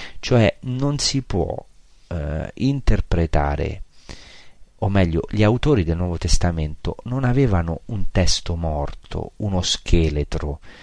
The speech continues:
ma avevano un testo già, eh, diciamo, rivestito di tutti gli ornamenti della tradizione orale e, diciamo, della liturgia ebraica. Quindi, vedete,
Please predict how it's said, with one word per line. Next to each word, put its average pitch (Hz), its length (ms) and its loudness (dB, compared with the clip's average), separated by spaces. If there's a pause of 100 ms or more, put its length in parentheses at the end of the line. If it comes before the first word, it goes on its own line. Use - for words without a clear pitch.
(500)
ma 113 300 4
avevano 127 480 4
un 127 200 -6
testo - 640 2
già, 113 420 0 (200)
eh, 92 480 0
diciamo, 95 640 -2 (340)
rivestito 120 840 4
di 107 120 -6
tutti - 380 -6
gli 123 160 -4
ornamenti 117 1040 0
della 78 220 0
tradizione 78 580 -4
orale 76 540 0
e, - 260 0 (100)
diciamo, 80 720 -4
della 87 300 2
liturgia 78 640 -2
ebraica. 71 640 -4 (300)
Quindi, 113 300 2
vedete, 98 440 4